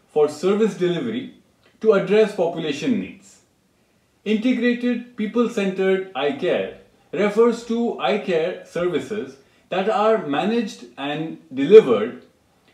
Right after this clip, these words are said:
to assure a continuous availability of promotive, preventive, treatment and rehabilitative interventions against, against the spectrum of eye conditions.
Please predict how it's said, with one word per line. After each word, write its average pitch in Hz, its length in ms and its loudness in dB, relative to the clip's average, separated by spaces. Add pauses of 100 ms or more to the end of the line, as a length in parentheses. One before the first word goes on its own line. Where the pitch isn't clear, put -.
(140)
to 240 160 2
assure 220 420 2
a 208 160 -4
continuous 240 840 0
availability 214 1080 -2 (440)
of 196 420 -2
promotive, 202 840 -2 (100)
preventive, 208 800 -2 (400)
treatment 247 720 0
and 170 240 -2
rehabilitative 151 960 0 (680)
interventions 220 760 4
against, 196 600 -2
against 208 440 0
the 226 100 4
spectrum 220 580 -2
of - 220 -6
eye 180 480 -2
conditions. 120 720 -4